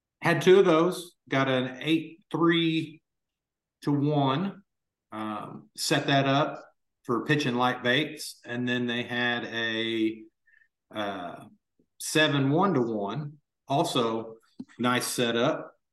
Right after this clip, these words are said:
nice composite finish. You know, you can check out the full review. I did a video review, and then we've got a feature over on Angler's Channel as well.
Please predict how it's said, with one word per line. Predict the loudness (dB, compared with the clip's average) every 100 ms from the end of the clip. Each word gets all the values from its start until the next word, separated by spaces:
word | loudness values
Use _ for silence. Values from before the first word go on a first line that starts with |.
| _ _ -10
nice | -2 -2 -2
composite | -2 0 0 0 -4
finish. | -2 0 0 -2 -4
You | -2
know, | 0
you | 2
can | 2
check | 2 0
out | -2
the |
full | 2 2
review. | 4 4 4 4
I |
did | 2 -2
a |
video | -2 -2 -2
review, | -2 -2 0 0 0 -2
and | -4
then | -6
we've | -6
got | -6
a | -2
feature | -2 0 -2
over | 0 -2
on | -2
Angler's | -2 -2 -4
Channel | -4 -4 -2 -4
as | -2
well. | 0 0 -2 -4